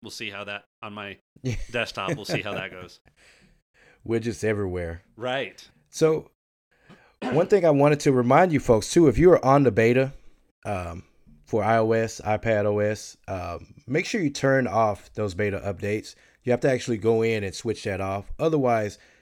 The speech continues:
Speaker 2: you're gonna jump directly into the, uh, the beta for seventeen point one. And if you were just upgrading just because you were in a rush to get these features or you're not interested in being a permanent beta tester,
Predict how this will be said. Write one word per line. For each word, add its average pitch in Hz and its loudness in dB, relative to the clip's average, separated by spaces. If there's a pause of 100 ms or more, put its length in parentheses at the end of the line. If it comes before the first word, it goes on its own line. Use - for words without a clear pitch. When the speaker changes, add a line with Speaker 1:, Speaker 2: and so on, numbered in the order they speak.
(100)
Speaker 2:
you're 120 -2
gonna 127 2
jump 110 -2
directly 113 -2
into 107 -2
the, 98 -4
uh, 87 -6
the 90 -10
beta 104 0
for 95 -8 (320)
seventeen 120 0
point 117 -2
one. 117 -4 (560)
And 110 -4 (400)
if 123 0
you 165 6
were 160 6
just 147 0
upgrading 135 4
just 123 -2
because 120 -2
you 120 0
were 117 4
in 104 0
a 95 -4
rush 110 0
to 107 -10
get 113 -2
these 107 -6
features 117 -2
or 101 0
you're 107 0
not 110 -2
interested 113 -2
in 90 -6
being 104 -4
a 90 -8
permanent 117 -2
beta 107 -2
tester, 113 -8